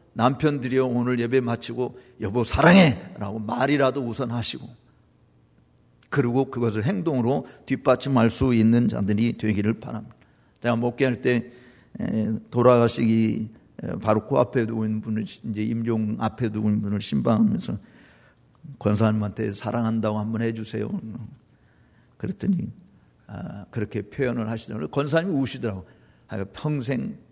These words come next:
처음 남편으로부터 듣는 말이라고. 왜 그 좋은 말을 처음 듣게 만듭니까? <laughs> 늘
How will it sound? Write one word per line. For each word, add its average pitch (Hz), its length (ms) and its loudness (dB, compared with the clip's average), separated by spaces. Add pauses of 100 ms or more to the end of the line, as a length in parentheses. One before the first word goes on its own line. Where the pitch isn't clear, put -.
(100)
처음 - 540 -14
남편으로부터 110 760 -10
듣는 101 320 -6
말이라고. 107 400 -8 (3000)
왜 139 180 6
그 196 200 0
좋은 214 300 2
말을 175 340 4 (160)
처음 - 480 -4
듣게 - 240 4
만듭니까? 113 720 -2 (260)
<laughs> - 1120 -4
늘 156 500 6